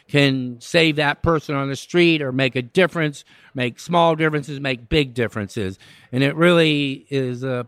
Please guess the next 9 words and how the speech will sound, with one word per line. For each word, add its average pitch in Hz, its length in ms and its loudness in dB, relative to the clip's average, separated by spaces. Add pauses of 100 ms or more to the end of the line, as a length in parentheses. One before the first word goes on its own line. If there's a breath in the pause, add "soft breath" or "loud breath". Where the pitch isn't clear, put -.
powerful, 170 580 2
powerful 143 500 0
statement, 196 580 0 (280 soft breath)
'cause 131 160 0
at 143 80 2
least 165 380 2
it 143 140 -2
allows 139 680 0
me 139 380 0